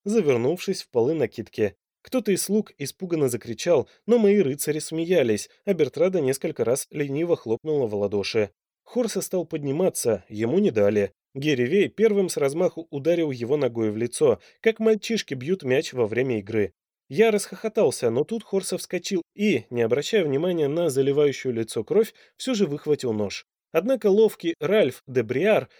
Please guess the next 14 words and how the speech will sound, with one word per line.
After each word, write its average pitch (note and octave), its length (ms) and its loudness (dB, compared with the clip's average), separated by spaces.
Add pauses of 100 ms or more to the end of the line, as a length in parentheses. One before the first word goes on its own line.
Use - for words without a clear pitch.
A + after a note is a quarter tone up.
уже F3+ 180 0
оказался E3 480 -2
рядом F#3+ 340 0
и B2+ 100 -4
выбил D#3 400 -2
оружие. G2+ 520 -4 (560)
«Этот B3 320 6
сакс C#4 320 4
посмел B3+ 420 6
обнажать A#3+ 480 6
оружие B3 360 8
в - 60 -2
присутствии C4 540 4
графини!» — A#3+ 640 6